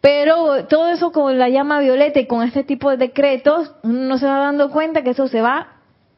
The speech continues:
ya, como, como dice aquí, purificando y extrayendo eso. ¿Tenemos otro comentario?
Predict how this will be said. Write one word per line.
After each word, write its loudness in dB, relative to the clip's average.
ya, -2
como, -4
como -2
dice -2
aquí, -8
purificando 0
y 0
extrayendo 0
eso. -4
¿Tenemos -2
otro -4
comentario? -2